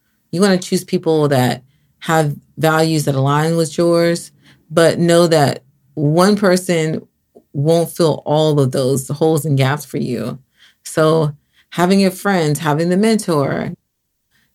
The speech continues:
it could be anyone, but just be open to the possibility that you can learn from everyone.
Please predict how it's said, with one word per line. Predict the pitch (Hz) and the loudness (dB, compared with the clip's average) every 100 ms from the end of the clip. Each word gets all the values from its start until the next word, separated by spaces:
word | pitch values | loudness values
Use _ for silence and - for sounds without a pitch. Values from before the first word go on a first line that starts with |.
| _ _ _ | _ _ _
it | 180 | -6
could | 214 | -2
be | 208 | 0
anyone, | 185 240 151 104 73 131 - _ _ | 2 2 0 -4 -6 -12 -14 _ _
but | 160 | -2
just | 151 185 185 - - | 2 0 0 -10 -8
be | 165 170 | -4 -4
open | - 170 175 170 | -2 -4 -2 -4
to | 165 | -4
the | 151 | -6
possibility | - 156 151 - 147 147 165 190 | -4 -4 -4 -4 0 2 2 0
that | 165 151 | 0 -4
you | 156 | -6
can | 156 143 | -2 0
learn | 139 147 147 | 0 0 -2
from | 139 139 | -4 -4
everyone. | - 127 - - - | -4 -4 -4 -8 -12